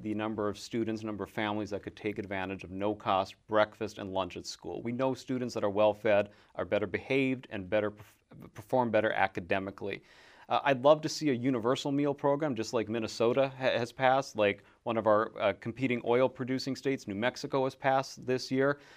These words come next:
The version that came out of the House and is pending before the Senate would increase that income cap to two hundred percent of the federal poverty level. So that's a family of four making about sixty thousand dollars wouldn't have to pay out of pocket for school meals. Uh,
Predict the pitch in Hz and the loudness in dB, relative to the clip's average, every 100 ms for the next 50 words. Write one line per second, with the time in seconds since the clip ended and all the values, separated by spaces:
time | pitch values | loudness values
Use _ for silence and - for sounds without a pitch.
0 | - _ 143 131 170 170 156 151 151 147 | -20 _ -4 2 2 2 -2 -2 -2 2
1 | 139 123 139 139 - 120 - 127 123 113 | 2 4 2 0 -4 -10 -6 -4 -4 -8
2 | - 110 - 127 117 - 127 117 107 120 | -12 -12 0 0 0 -2 -4 -2 -2 -2
3 | 117 - 131 117 117 107 107 104 - 107 | -6 -6 -8 -4 -4 -4 -6 -8 -6 -6
4 | 110 - - - 143 123 117 113 107 - | -6 -12 -18 -6 -4 -2 -2 -4 -6 -4
5 | 113 104 101 - - _ 120 104 - 110 | -2 -2 -6 -18 -20 _ -4 -4 2 2
6 | 101 - 104 98 98 92 90 87 - 170 | 2 2 4 6 4 0 0 0 -2 -4
7 | 170 - 156 143 135 123 127 120 110 104 | -4 -2 0 2 0 -2 0 0 0 -2
8 | 107 98 107 107 - 113 - 107 107 101 | -4 2 2 2 -6 -8 -8 -2 4 4
9 | 98 98 98 101 110 107 - - _ 123 | 2 0 2 2 0 -4 -14 -20 _ -2
10 | 131 123 120 - - - 117 104 95 - | -2 0 0 0 -6 0 2 2 0 0
11 | 101 - 101 101 - - 107 101 92 92 | 0 -2 -8 -12 -12 -2 0 0 0 -2
12 | 50 52 - _ _ _ _ _ _ - | -2 -4 -12 _ _ _ _ _ _ -10